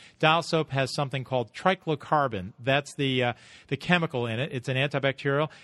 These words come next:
It came out in nineteen forty-nine, Bernice. And do you know that every bit of that chemical is still around and sitting on the bottom of rivers right now?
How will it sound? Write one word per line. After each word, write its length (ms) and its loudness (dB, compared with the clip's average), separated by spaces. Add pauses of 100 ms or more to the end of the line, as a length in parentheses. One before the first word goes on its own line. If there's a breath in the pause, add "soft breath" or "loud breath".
(120)
It 80 4
came 260 2
out 160 4
in 180 0
nineteen 540 2
forty-nine, 800 2
Bernice. 560 0 (280 loud breath)
And 160 2
do 80 -2
you 140 0
know 220 4
that 260 2
every 400 0
bit 360 0
of 120 -6
that 240 2
chemical 540 -2 (160 soft breath)
is 280 0
still 400 2
around 500 2
and 200 -6
sitting 400 0
on 160 -4
the 80 -2
bottom 460 2
of 320 -4
rivers 420 0
right 240 2
now? 340 -2